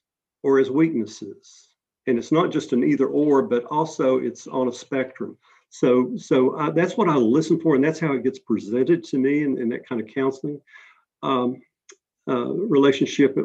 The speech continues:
as well. And I'm always asking folks along these areas too about how much of that or how little of that do they want to talk about, particularly the spirituality and religion piece. Some come in expecting it, some don't want to have anything to do with it.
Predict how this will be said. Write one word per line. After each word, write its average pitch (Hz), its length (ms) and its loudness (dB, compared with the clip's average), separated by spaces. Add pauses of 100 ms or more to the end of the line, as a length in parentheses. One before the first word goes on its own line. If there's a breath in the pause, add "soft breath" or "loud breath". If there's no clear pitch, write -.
(260)
as 139 160 -2
well. 143 300 2 (400 loud breath)
And 170 140 6
I'm 175 100 8
always 202 720 6
asking 160 520 0
folks 127 640 -2 (120)
along 135 380 2
these 113 220 0
areas 117 640 -2
too 123 580 2
about 123 300 -6
how 180 220 0
much 165 300 2
of 139 140 0
that 131 360 0
or 120 160 -4
how 131 160 -2
little 131 340 4
of 107 160 -2
that 113 220 -4
do 110 100 -6
they 120 200 0
want 110 320 -2
to 113 100 -16
talk - 320 -6
about, 107 180 -10
particularly 151 360 2
the 117 60 -12
spirituality 113 800 -2 (420 loud breath)
and 131 100 4
religion 113 420 4
piece. - 360 -4
Some 160 260 2
come 151 160 4
in 127 120 6
expecting 147 560 -2
it, 143 140 0
some 139 280 0
don't 123 160 0
want 110 160 -2
to 117 60 -6
have 113 80 -4
anything 123 340 0
to 107 80 -6
do 131 160 0
with 147 220 -2
it. 151 140 -4